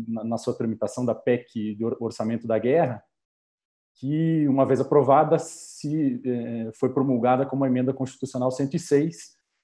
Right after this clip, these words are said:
que expressamente autoriza a adoção de um regime extraordinário, é, de contratações públicas. Então, há um respaldo constitucional para as alterações que foram promovidas,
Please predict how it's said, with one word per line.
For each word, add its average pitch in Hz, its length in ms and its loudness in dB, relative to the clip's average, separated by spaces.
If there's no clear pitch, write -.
que 160 100 -4
expressamente 165 1040 2
autoriza 139 800 4
a 123 40 4
adoção 131 520 0
de 143 80 -4
um 156 120 0
regime 139 480 -2
extraordinário, 131 920 0
é, 127 540 -2
de 123 100 -2
contratações 143 560 -2
públicas. 98 580 -6
Então, 143 760 -2
há 127 120 4
um 139 100 2
respaldo 135 480 2
constitucional 131 1080 -2
para 131 640 4
as 117 180 0
alterações 131 920 0
que - 120 -16
foram 127 260 -2
promovidas, 123 840 -2